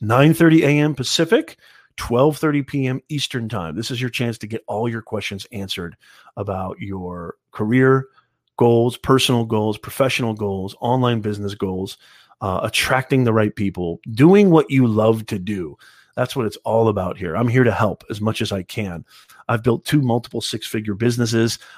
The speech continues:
Obviously, with what's going on right now, um, as of this recording, it is July twelfth that we're recording this.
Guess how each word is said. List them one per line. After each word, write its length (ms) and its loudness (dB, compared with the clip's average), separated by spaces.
Obviously, 640 4
with 200 -2
what's 200 -6
going 320 -8
on 220 -4
right 240 2
now, 400 2
um, 340 0
as 200 0
of 120 -4
this 220 0
recording, 600 0
it 160 -4
is 160 -6
July 400 -2
twelfth 460 -4
that 80 -4
we're 140 -2
recording 500 -2
this. 360 -8